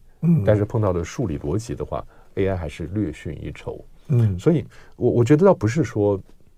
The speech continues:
Speaker 2: 我们什么东西都，都可以依赖仪器，我觉得很重要的一点是，这个知识让你提升自我的喜悦，
Speaker 1: 嗯。
Speaker 2: 跟自信。就像我们走到夜空底下，你看到了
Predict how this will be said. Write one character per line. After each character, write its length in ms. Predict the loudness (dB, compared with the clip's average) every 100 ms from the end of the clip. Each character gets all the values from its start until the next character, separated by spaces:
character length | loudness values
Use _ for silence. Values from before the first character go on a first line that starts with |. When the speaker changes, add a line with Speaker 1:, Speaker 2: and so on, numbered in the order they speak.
| _ _ _ _ _ -20 -4
Speaker 2:
我 100 | 0
们 60 |
什 160 | 0 -2
么 80 | -2
东 160 | -2
西 140 | -2 -6
都， 280 | -4 -6 -6
都 100 | -6
可 140 | -4
以 100 | -6
依 60 | -6
赖 260 | -6 -6 -10 -16 -20 -20 -14
仪 200 | -10 -10
器， 340 | -12 -12 -14 -16 -20 -8
我 100 | -2
觉 120 | 2
得 100 | 2
很 220 | 2 -4 0
重 160 | 0
要 100 | 2
的 80 | -2
一 80 | -2
点 160 | -4
是， 100 | -6
这 120 | -2 0
个 80 |
知 260 | 0 0 -2
识 180 | -2 -2
让 160 | -2
你 120 | -2 -8
提 180 | -8
升 220 | -4 -4 -4
自 160 | -6
我 140 | -6 -6
的 120 | -8
喜 340 | -10 -12 -14 -4
悦， 200 | -4 -2 2
Speaker 1:
嗯。 300 | 4 4 0 -2
Speaker 2:
跟 180 | 0 0
自 240 | -2 -6
信。 240 | -4 -4 -6 -8 -20 -20 -12
就 140 | 4 6
像 180 | 6 2
我 80 |
们 140 | -2 -4
走 140 | -2
到 120 | -2
夜 140 | 0 -2
空 180 | -4 -8
底 160 | -8
下， 160 | -8 -8
你 140 | -8
看 180 | -6 -4
到 80 | -2
了 160 | -4